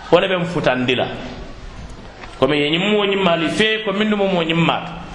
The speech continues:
Har wol fon jaato ma fu ko mo nyim mal le muyti. Ite ka muta ko do mo mo nyim mati, wonte mo nyim mati. Kan fi ka dol fo ko mo nyimmal le mun.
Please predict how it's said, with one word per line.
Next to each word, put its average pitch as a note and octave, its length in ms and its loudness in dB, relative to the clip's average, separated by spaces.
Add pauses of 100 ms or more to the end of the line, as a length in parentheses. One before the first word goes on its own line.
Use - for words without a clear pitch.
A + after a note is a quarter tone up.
(360)
Har F3 140 6
wol G#3 180 2
fon G3 320 2
jaato F#3+ 300 2
ma F3+ 300 4
fu G#3 100 -8
ko G#3 80 -2
mo G3 140 2
nyim G3 120 -4
mal F#3+ 320 2
le F3 60 0
muyti. E3+ 260 -4 (1080)
Ite A#3+ 180 4
ka A#3 160 0
muta G#3+ 200 -2
ko G#3 100 2
do G#3+ 180 2
mo A3 80 0
mo G#3 180 2
nyim F#3+ 200 0
mati, F3+ 240 2
wonte G#3+ 320 2
mo F3+ 180 2
nyim C#3 160 0
mati. A#2 320 -2 (680)
Kan G3 200 6
fi A3 100 -2
ka G#3+ 120 0
dol C4+ 200 2
fo B3+ 120 -4
ko A#3+ 120 2
mo A#3 160 2
nyimmal A3 400 2
le F3+ 80 2
mun. D#3+ 180 -2